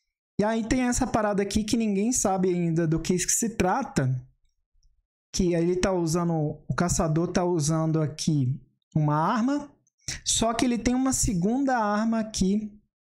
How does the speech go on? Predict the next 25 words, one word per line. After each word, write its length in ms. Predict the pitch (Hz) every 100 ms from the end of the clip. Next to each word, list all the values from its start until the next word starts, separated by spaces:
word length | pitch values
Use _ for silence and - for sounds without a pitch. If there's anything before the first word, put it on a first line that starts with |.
| _ -
nessa 380 | 175 202 - 220
bolsa, 680 | 175 190 226 - 139 123 -
coisa 260 | 175 175
que 100 | -
nunca 280 | 202 214 240
aconteceu 680 | 226 240 226 226 202 190 196
na 120 | 220
franquia. 840 | 220 226 226 - 202 220 135 127 - - - _ _ _ _ _ -
Todo 180 | 208 254
mundo 280 | 226 226 233
tá 120 | 233
se 120 | -
perguntando, 720 | - 220 233 220 220 180 135 - _
"E 140 | - 311
aí, 300 | 349 269 156
que 140 | 196
que 120 | 196
é, 180 | 262 254
que 200 | - 233
que 80 | 240
vai 120 | 269
ser 120 | 262
essa 160 | 277 -
segunda 380 | - 269 277 277
arma? 520 | 285 220 160 131